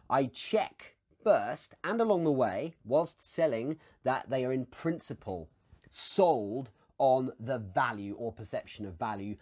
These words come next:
before they get to hear the price. There's a little bit of content I put out last week about this, that you have to have them earn the right to hear your price. And this is switching the roles some, somewhat, I get it, but the point is that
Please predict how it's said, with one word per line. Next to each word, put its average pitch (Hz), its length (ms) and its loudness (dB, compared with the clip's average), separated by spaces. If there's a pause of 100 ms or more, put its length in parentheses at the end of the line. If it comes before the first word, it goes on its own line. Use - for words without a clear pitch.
(260)
before 202 560 4
they 170 180 2
get - 320 -2
to 131 80 -8
hear 117 200 -4
the 110 100 -4
price. 82 400 -6
There's 113 120 -6
a 139 60 2
little 147 180 4
bit 139 100 0
of 104 100 -10
content 156 360 -4
I 131 40 -4
put 147 160 -4
out 135 140 0
last 127 240 2
week 156 200 0
about 131 240 4
this, 127 220 -6 (260)
that 151 100 -6
you 143 120 2
have 147 240 2
to 143 180 4
have 131 440 -4
them 101 440 6 (240)
earn 151 540 -2
the 127 120 -2
right 135 400 -2 (120)
to 127 140 -10
hear 110 180 -10
your 104 200 -6
price. - 600 -10 (340)
And 156 120 0
this 226 140 0
is 302 140 -4
switching - 520 -2
the 123 80 2
roles 180 380 4
some, 95 400 -8
somewhat, 95 480 -8
I 110 60 -6
get 175 240 0
it, 101 200 -8
but 139 100 -6
the 135 80 -4
point 208 280 -6
is 135 200 -6
that 139 200 2